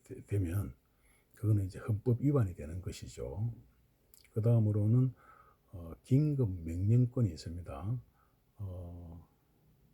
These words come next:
국가가 내후, 외환, 천재지변 또는 중대한 재정 경제상 위기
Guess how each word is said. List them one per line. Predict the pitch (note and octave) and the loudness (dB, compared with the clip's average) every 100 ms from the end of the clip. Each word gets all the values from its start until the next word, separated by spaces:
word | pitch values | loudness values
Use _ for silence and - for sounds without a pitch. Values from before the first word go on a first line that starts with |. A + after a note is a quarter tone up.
| _ _ | _ _
국가가 | A#2 - A2+ F#2+ E2 A#2 B2 _ _ _ _ | -4 2 2 0 -2 -2 -4 _ _ _ _
내후, | A2 G#2 G#2+ B2 A#2 D2 - _ - | -2 0 2 2 2 -2 -12 _ -10
외환, | E2 G2+ F#2+ - A#2 - - _ _ - | -4 -4 -4 -2 -2 -2 -10 _ _ -18
천재지변 | - G#2 G#2 A2 A#2+ B2 A2+ G2+ - _ _ _ | -4 0 0 4 2 4 2 2 -2 _ _ _
또는 | A2 G#2+ - | 2 2 0
중대한 | - G2+ G2+ G#2 A2 G2+ C3 C3+ _ - _ - | -2 2 4 4 4 4 2 0 _ -20 _ -4
재정 | G#2 G2 A#2 | 0 4 4
경제상 | A2+ F#2 G2 A2+ A2+ F#2+ | 4 0 0 2 2 0
위기 | G2+ A2 E2+ C#2 | 0 -2 -6 -8